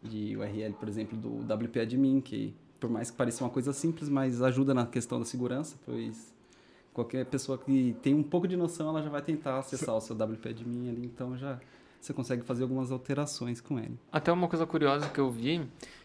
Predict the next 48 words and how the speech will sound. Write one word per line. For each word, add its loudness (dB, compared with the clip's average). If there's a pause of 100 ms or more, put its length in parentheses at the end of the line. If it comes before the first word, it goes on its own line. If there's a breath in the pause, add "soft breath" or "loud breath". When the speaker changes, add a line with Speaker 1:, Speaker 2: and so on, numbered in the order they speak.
(100)
Speaker 2:
que -2
ultimamente 2
numa, 2
numa 2
configuração 0
do 2
WordFence, 0 (420 loud breath)
é, 4
o 2
WordFence, 2
antes 2
ele, 4
acho 4
que -2
ele, 0
ele -2
tinha -2
essa -2
configuração 0
de -6
mudar 4
o 2
W 0
P 2
admin, -2 (460 loud breath)
Speaker 1:
Sim. -2
Speaker 2:
mas 4
ele 0
parou 6
de -2
utilizar 4
isso, -2 (100)
ele -2
não 0
tem 2
mais, 0
porque -10
que -8
ele, 0 (280 loud breath)
ele -8
fez 4
uma 0
pesquisa -4
lá 4
mostrando -2
que -6
não 0
influenciava, 0